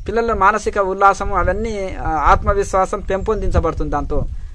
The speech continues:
అలా ఆ విధంగా మనకు చాలా అవసరం పిల్లలకి. మెల్లమెల్లగా ఐదారు సంవత్సరాల నుంచి స్టార్ట్ చేయొచ్చు పిల్లలకి యోగా ఆసనాలు ఇవన్నీ. మూడు సంవత్సరాల్లో కూడా ఆసక్తి ఉంటే చేయొచ్చు, ఇంకా సంస్కారం ఉన్న వాళ్ళకి.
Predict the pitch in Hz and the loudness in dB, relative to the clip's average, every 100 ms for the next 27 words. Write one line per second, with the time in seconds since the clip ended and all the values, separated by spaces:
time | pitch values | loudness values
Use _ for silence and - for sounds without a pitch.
0 | - - - 180 202 170 175 170 185 185 | -14 -14 -4 2 4 4 2 0 0 -2
1 | 175 160 160 143 - - - - - - | -2 -2 -4 -4 -4 -6 -6 -6 -8 -2
2 | 151 170 165 170 208 190 170 165 165 214 | 2 4 4 2 0 -2 -2 -2 -2 -2
3 | 185 165 170 170 180 170 156 - - - | -4 -2 -2 -2 0 0 -2 -4 -10 -12
4 | - - 156 175 165 170 175 208 202 202 | -12 -4 0 2 0 -2 -2 0 0 0
5 | 190 208 - 175 170 156 147 143 147 139 | -4 -4 2 2 4 2 0 -4 -4 -4
6 | - - - - - - - - - 160 | -4 -6 -4 -2 0 2 4 4 6 6
7 | 165 156 156 156 151 151 156 147 147 147 | 6 6 6 4 2 2 2 0 0 0
8 | 147 - - - 165 208 208 214 196 196 | -2 -2 -2 0 4 4 4 4 4 4
9 | 196 190 202 185 190 180 196 - 190 165 | 6 6 6 4 4 2 0 0 2 2
10 | 151 143 170 156 156 160 170 156 143 139 | 2 0 0 0 0 -2 -2 0 0 0
11 | - | -2